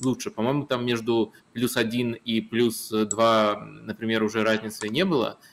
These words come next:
значимой. А вот, э, между этими, э, величинами разница определённо, э, была. То есть она не такая, что вот, э, через эту, э, гипотезу, я, я просто сейчас вспоминаю, а не,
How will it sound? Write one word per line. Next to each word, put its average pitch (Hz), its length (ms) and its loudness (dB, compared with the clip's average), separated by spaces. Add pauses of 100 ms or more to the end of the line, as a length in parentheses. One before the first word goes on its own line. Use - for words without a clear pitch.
(140)
значимой. 110 640 -4 (280)
А 110 100 -2
вот, 117 260 0
э, 110 460 4 (640)
между 123 260 0
этими, 123 680 0 (140)
э, 117 140 -4
величинами 110 720 -2 (200)
разница 120 440 0
определённо, 110 880 -2
э, 113 120 -2
была. 120 580 4 (280)
То 120 80 -2
есть 113 140 -2
она 123 300 2
не 123 120 -2
такая, 117 400 4
что 107 180 -4
вот, 107 280 -2
э, 107 180 0
через 107 400 0
эту, 110 640 -2 (320)
э, 117 140 -12
гипотезу, 110 800 -2
я, 117 300 -12
я 120 120 2
просто - 240 -14
сейчас 113 200 -6
вспоминаю, 127 640 0
а 113 120 0
не, 110 460 2